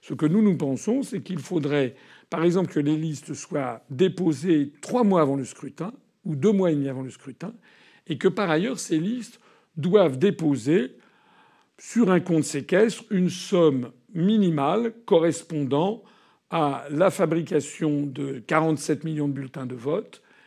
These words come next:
à la fabrication de quarante-sept millions de professions de foi et à la fabrication de deux cent mille affiches pour couvrir les panneaux électoraux.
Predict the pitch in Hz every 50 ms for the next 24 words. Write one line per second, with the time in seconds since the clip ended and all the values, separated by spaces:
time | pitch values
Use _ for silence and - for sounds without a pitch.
0 | _ _ _ - 175 196 190 - 180 185 175 175 156 160 185 170 - 160 151 131
1 | 127 - 185 185 175 175 160 - 175 165 120 156 170 147 147 143 143 131 127 127
2 | - - 135 127 131 127 - - 135 120 110 - - - 175 165 190 202 - -
3 | - _ _ - _ _ _ _ 202 202 196 160 151 135 - 147 131 139 139 123
4 | - 165 - - - - 165 180 180 156 143 139 143 156 151 135 147 143 143 143
5 | - 143 135 143 147 143 131 - - 208 202 143 - - 139 - 143 123 139 175
6 | 160 139 - 135 123 143 160 135 135 135 127 107 - - 113 - _ _